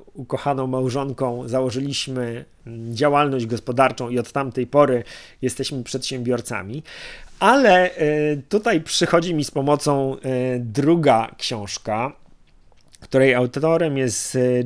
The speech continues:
James Altucher, e, a książka nosi tytuł Bogaty pracownik. To, co ja sobie wziąłem z tej książki, poza, e, no, takim bardzo popkulturowym, e, sposobem pisania,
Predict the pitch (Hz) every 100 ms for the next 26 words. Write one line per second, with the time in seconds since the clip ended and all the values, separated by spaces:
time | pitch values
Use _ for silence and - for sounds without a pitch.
0 | 123 147 143 - 143 127 107 101 110 110
1 | 131 - 107 107 110 117 - 120 117 139
2 | 139 127 113 127 120 127 139 131 123 -
3 | - 123 123 131 139 147 - 120 113 101
4 | 101 156 - - - - - _ - -
5 | 339 311 - 226 180 202 214 196 180 156
6 | 131 131 214 240 160 - 131 - 135 113
7 | - - 123 131 120 135 135 127 110 -
8 | - - - 120 120 117 110 - _ _
9 | _ _ _ _ _ 180 - 156 - 139
10 | 131 156 143 139 127 165 160 - 160 131
11 | 151 156 156 127 147 143 139 135 139 -
12 | 131 131 - 139 143 143 147 123 151 135
13 | 156 135 123 123 143